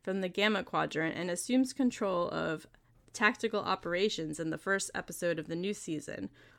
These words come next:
Also featured in this episode is Robert O'Reilly, who plays Gowron, the Chancellor of the Klingon High Council. Reports of the transfer, the result of increasing Klingon concern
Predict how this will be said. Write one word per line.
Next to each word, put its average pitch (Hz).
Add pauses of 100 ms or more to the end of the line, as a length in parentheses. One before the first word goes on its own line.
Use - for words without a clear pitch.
(140)
Also 269
featured 202
in 180
this 175
episode 175
is 170
Robert 196
O'Reilly, 190
who 202
plays 190
Gowron, 160
the 170
Chancellor 175
of 165
the 156
Klingon 220
High 170
Council. - (360)
Reports 247
of 269
the 247
transfer, 170
the 190
result 185
of 165
increasing 262
Klingon 240
concern 175